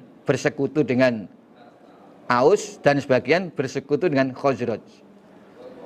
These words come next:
Dan ternyata antara Aus dan Khazraj juga selalu terjadi peperangan.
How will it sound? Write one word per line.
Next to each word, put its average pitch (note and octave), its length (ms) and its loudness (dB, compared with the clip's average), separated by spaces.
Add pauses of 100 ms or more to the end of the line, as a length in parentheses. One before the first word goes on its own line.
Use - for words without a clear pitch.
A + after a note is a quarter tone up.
(1200)
Dan C#3+ 200 2
ternyata F#3+ 680 2
antara E3+ 480 -2
Aus F3 160 0
dan D#3+ 160 -2
Khazraj D#3+ 520 0
juga D3+ 280 -4 (1200)
selalu F3 480 4
terjadi D#3 320 2
peperangan. F3+ 560 -2